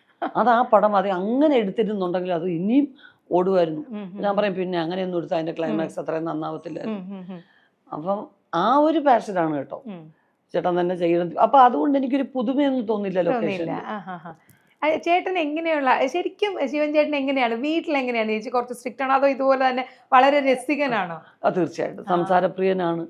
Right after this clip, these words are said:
Speaker 2: അതെ.
Speaker 1: ഇഷ്ടമുള്ളവരുമായിട്ടിരുന്ന് ഒരുപാട് സംസാരിക്കണം.
Speaker 2: ഉം, ഉം, ഉം.
Speaker 1: അപ്പൊ അതുകൊണ്ട് തന്നെ അമ്മയും ഞങ്ങളും എല്ലാവരും കൂടെ ഒരുമിച്ച് കൂടുമ്പോ ഏറ്റവും കൂടുതൽ തമാശയും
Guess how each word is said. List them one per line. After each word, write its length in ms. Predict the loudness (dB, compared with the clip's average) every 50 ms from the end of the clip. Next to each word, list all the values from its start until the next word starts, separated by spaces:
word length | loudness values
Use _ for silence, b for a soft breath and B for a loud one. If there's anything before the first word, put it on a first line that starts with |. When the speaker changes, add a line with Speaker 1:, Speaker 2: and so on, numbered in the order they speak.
| -12 -10 -6
Speaker 2:
അതെ. 320 | -6 -4 -4 -6 -10 -14 -14 _ -8
Speaker 1:
ഇഷ്ടമുള്ളവരുമായിട്ടിരുന്ന് 880 | -8 -4 0 2 2 4 4 4 4 4 2 2 0 0 -4 -4 -2 -2
ഒരുപാട് 380 | 0 0 2 2 0 0 -2
സംസാരിക്കണം. 600 | -2 -6 -8 -8 -4 -2 -2 -2 -2 -4 -6 -6
Speaker 2:
ഉം, 100 | -6 -6
ഉം, 120 | -8 -8 -12
ഉം. 220 | -14 -14 -14 -16
Speaker 1:
അപ്പൊ 180 | -6 0 2 2
അതുകൊണ്ട് 320 | 4 4 4 4 4 2
തന്നെ 140 | 2 2 0
അമ്മയും 260 | -2 -2 -2 -2 -2
ഞങ്ങളും 300 | -2 -2 0 4 4 4
എല്ലാവരും 320 | 4 4 4 4 4 2 2
കൂടെ 120 | 4 4
ഒരുമിച്ച് 340 | 4 4 4 0 -2 -2 -2
കൂടുമ്പോ 300 | 0 0 0 0 0 0
ഏറ്റവും 240 | -2 0 -2 -2 -2
കൂടുതൽ 220 | -2 -2 -2 -2
തമാശയും 580 | -2 -2 -2 -2 -2 -2 -2 -4 -4 -4 -6